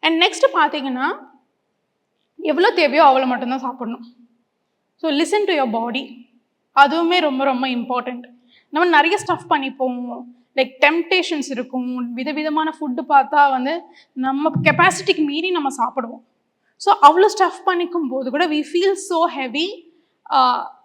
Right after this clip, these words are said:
அதுவுமே கூட வந்து ஒரு நம்ம கான்ஷியஸா இருக்க வேண்டிய ஒரு விஷயம். And நெக்ஸ்ட் பாத்தீங்கன்னா ஃபாஸ்டிங். So நீங்க வந்து ஏதாச்சும் ஒரு டிசீஸ்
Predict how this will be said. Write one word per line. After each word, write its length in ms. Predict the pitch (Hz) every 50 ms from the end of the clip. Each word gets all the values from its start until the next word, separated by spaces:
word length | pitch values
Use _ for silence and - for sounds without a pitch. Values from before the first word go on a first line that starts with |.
| - 302
அதுவுமே 420 | 311 277 403 403 392 392 415 453 370
கூட 240 | 330 359 392 440 440
வந்து 360 | 403 311 294 320 - 302 -
ஒரு 440 | 311 285 269 262 254 254 247 247 247 240 247 - _ _ _ _ _ _ _ _ _ _ _ - - - _ _ _ _
நம்ம 320 | 294 294 302 302 294 294 -
கான்ஷியஸா 520 | 285 302 311 330 349 - 359 339 - 370
இருக்க 320 | 370 320 294 285 285 - 302
வேண்டிய 320 | 277 277 269 262 277 302
ஒரு 140 | 285 240 233
விஷயம். 420 | 220 233 233 - 254 247 247 254 - _ _ _ _ _ _ _ _ _ _ _ _ _ _ -
And 220 | 294 302 311 330
நெக்ஸ்ட் 260 | 370 381 - - 453 392
பாத்தீங்கன்னா 440 | 320 302 277 311 277 262 262 330 - -
ஃபாஸ்டிங். 520 | - 311 269 269 - - 302 - - - - _ _ _ _ _ _ _ _ _ _ - - _ _
So 180 | _ - 359 339
நீங்க 200 | 339 330 320 330
வந்து 340 | 320 330 339 427 539 698 - - - - - - - _ _ _ _ _ _ -
ஏதாச்சும் 320 | - 339 320 403 403 392
ஒரு 180 | 415 392 381 247
டிசீஸ் 340 | 269 302 - - 370 381